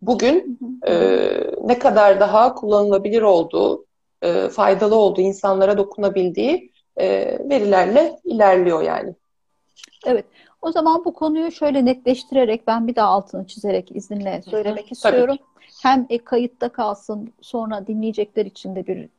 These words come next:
Speaker 2: e, önemli noktaya vurgu yapmış oluruz. E, mikrobiyom analizi,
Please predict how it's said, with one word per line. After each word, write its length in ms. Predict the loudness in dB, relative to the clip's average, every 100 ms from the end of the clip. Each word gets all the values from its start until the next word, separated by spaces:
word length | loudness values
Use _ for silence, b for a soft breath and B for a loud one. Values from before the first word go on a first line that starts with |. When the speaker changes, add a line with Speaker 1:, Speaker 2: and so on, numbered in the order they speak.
| -6
Speaker 2:
e, 760 | -4 -4 -8 -8 -10 -10 -10
önemli 400 | -6 -6 -6 -6
noktaya 380 | -8 -8 -4 -4
vurgu 240 | -2 -4 -2
yapmış 380 | -4 -4 -12 -12
oluruz. 380 | -10 -14 -18 b b b -6
E, 420 | -4 -2 -4 -2
mikrobiyom 960 | -2 -2 -2 0 0 0 0 0 0
analizi, 720 | -2 -6 -6 -10 -10 -6 -6